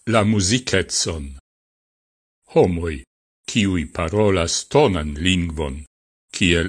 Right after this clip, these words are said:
ekzemple la ĉinan, povas pli bone ekkoni melodiojn. Jen la rezulto de granda studaĵo.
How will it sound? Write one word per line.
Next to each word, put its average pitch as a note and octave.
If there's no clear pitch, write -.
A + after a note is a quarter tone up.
ekzemple F#2
la D#2
ĉinan, G#2
povas G3
pli F3+
bone C3
ekkoni A#2
melodiojn. A2
Jen F2
la D#2
rezulto F#2
de A#2+
granda F#2
studaĵo. F2